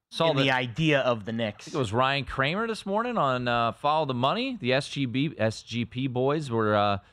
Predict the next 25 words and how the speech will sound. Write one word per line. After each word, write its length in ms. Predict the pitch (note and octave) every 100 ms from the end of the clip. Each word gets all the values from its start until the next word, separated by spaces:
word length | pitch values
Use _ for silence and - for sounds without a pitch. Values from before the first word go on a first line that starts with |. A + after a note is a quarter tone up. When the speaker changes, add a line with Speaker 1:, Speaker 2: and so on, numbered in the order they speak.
| _ _ _ _ _
Speaker 1:
filling 280 | D3+ D3 C#3
in 120 | D3
for 100 | D3+
Mitch 240 | C#3 C#3+ C#3
and 100 | A2+
Paul. 200 | D3 E3+
Gave 200 | C#3 C3+
out 180 | E3
a 20 | D#3+
little 160 | B2
Jalen 500 | F#2 G#2+ C#3+ E3 C3+
Brunson 400 | G2+ C#3+ D#3+ C#3+
M 160 | C#3+ D3
V 160 | C#3
P. 320 | A#2+ - F3 G#3+
Speaker 2:
I, 160 | F3
I 140 | E3+ G#3+
believe 380 | G3+ G#3 A3+ G3+
in 100 | F#3
the 140 | F3+
idea 360 | D3+ C3 E3 D#3+
of 100 | C3
the 80 |
Knicks. 440 | C#3 C3+ E3 - -
So 480 | - D#3 C#3 C3+